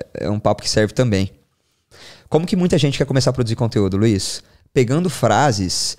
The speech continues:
famosas de outras pessoas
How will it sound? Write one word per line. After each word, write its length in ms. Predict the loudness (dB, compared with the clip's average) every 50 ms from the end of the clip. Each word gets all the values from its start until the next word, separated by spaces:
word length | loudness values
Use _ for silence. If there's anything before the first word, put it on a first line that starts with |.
| -14 -16
famosas 1080 | -12 -6 -2 0 0 2 2 2 4 4 4 4 4 2 0 -2 -2 -2 -4 -4 -6 -8 -14 -18 _
de 220 | 0 2 4 6 6
outras 460 | 6 6 6 4 4 0 -2 -2 0
pessoas 760 | 0 0 0 0 0 2 2 4 4 2 2 0 -4 -8 -12